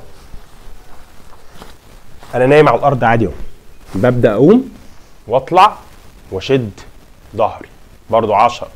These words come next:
خم-، خمسة ل خمستاشر ثانيه وارجع تاني، ارجع واشد وافرد ظهري على الاخر اهو.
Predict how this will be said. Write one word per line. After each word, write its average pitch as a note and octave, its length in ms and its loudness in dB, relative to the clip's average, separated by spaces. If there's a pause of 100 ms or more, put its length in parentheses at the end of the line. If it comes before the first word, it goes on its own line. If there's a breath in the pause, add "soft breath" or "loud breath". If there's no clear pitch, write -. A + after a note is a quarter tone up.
خم-، G2 160 -12
خمسة C3 420 -2
ل F2+ 100 -6
خمستاشر G2 340 -8
ثانيه F3 440 0 (460)
وارجع A2+ 300 2
تاني، - 220 -8 (2000)
ارجع A#2+ 420 2 (460)
واشد B2 360 -6 (480)
وافرد A2 520 -4 (640)
ظهري A2 380 -4
على F#2+ 140 -4
الاخر - 380 -12
اهو. F2 160 -16